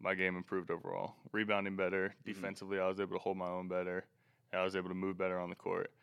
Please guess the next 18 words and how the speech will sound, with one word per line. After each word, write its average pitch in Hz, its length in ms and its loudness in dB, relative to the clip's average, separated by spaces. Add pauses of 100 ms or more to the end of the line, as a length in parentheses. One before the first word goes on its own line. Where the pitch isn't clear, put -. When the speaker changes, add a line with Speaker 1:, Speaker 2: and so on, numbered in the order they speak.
(260)
Speaker 1:
And 104 100 8
I 113 60 12
think 113 180 4
that's 104 200 8
probably 101 280 4
where 95 240 6
I 92 80 8
took - 220 -6
the 87 60 -8
biggest 90 360 -4
jump 87 300 -2 (920)
with 101 160 -2
my 95 120 0
game, 98 300 0
even 107 260 2
with 98 180 2
my 90 120 -4
skills, - 500 -8